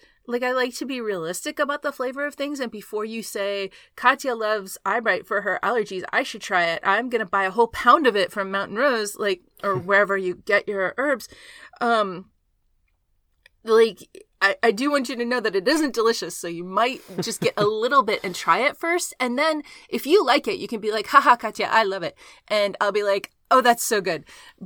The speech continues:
Speaker 1: But at least that way you know what it tastes like before you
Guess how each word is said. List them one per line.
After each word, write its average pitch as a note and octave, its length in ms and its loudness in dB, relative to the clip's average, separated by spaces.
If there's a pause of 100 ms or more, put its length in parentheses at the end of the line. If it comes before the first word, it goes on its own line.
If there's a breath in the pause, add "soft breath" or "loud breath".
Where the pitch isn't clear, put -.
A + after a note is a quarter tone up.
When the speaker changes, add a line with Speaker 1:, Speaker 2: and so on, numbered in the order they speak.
(160)
Speaker 1:
But A3+ 440 2
at A#3 140 0
least C#4 280 -2
that C4 160 0
way A3+ 80 -2
you G#3 180 -8
know F#3+ 160 -2
what F#3 140 -4
it - 100 -6
tastes - 300 -8
like D#3 180 -6
before E3+ 880 -6
you D#3+ 260 -10